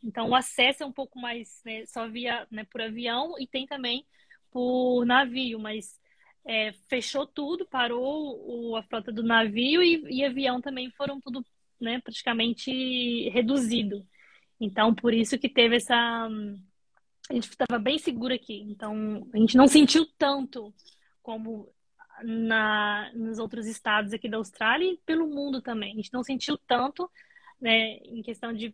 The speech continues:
né, da gente ter que viver mais privado, mais usando máscara, ter que ficar dentro de casa, sem trabalhar.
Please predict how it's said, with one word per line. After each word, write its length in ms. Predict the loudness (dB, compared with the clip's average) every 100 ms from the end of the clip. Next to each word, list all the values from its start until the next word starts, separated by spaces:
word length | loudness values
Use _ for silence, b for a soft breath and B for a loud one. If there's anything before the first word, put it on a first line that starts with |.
| _
né, 160 | -8 -6
da 80 |
gente 180 | -4 -4
ter 120 | -6
que 100 | -8 _
viver 280 | -2 2 2
mais 240 | 2 0
privado, 760 | 0 0 2 2 4 2 -4 -14
mais 240 | -16 -16 -20
usando 340 | -16 -14 -12 -8
máscara, 680 | -4 -4 -4 -8 _ -14
ter 100 | -14
que 80 | -14
ficar 240 | -14 -8 -4
dentro 220 | -4 -6
de 120 | -14
casa, 540 | -2 2 2 2 -2
sem 220 | -8 -8 -4
trabalhar. 840 | -2 0 0 0 -4 -6 -8